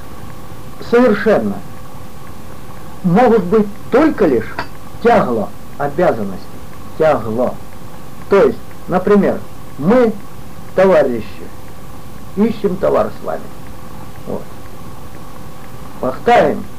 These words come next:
море пахтаем. Туда ищем. Вот. Двигаемся. Вот. У нас сговор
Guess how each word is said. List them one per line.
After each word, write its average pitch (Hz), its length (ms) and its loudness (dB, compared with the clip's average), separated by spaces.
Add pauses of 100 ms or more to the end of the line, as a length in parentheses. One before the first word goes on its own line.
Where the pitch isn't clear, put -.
(360)
море 185 420 4
пахтаем. 123 540 0 (1400)
Туда 139 340 2 (120)
ищем. 202 420 2 (720)
Вот. 110 260 -4 (1080)
Двигаемся. 160 580 6 (560)
Вот. 139 300 2 (760)
У 196 60 4
нас 254 280 6 (680)
сговор 147 640 4